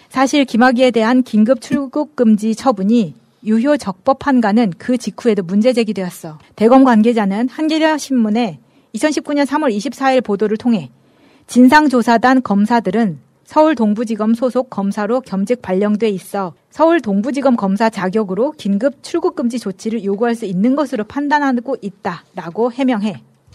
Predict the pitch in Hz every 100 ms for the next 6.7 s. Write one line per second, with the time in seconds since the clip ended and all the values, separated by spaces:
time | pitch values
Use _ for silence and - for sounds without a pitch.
0 | - - 226 247 294 240 226 285 _ _
1 | _ - 349 359 302 226 285 233 185 349
2 | 349 349 285 214 269 247 285 294 - 320
3 | 269 240 277 214 175 185 156 _ - 196
4 | 226 277 294 - 262 294 - 330 330 262
5 | 185 185 247 285 320 302 247 247 233 180
6 | 196 247 233 196 175 208 160